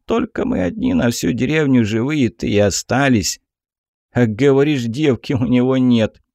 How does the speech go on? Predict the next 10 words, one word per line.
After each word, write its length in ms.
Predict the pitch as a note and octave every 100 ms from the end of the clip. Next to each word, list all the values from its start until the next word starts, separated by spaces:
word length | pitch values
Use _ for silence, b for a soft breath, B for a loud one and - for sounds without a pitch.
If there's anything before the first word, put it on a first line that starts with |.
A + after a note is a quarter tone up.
| _
хмыкнул 600 | - C3+ B2 - A#2 A2
Вернон. 500 | A#2+ A2+ G#2 G2 - b b b -
Старик 520 | - - G2+ F3 -
тут 160 | B2+
же 100 | G2+
напрягся 600 | G2 F2 - D#3 G#3 - F3
и 60 |
поднял 560 | - - E3 F3+ E3 D#3+
свой 320 | - C#3 C#3
арбалет. 720 | - B2+ C3 C3 C#3 A2 F2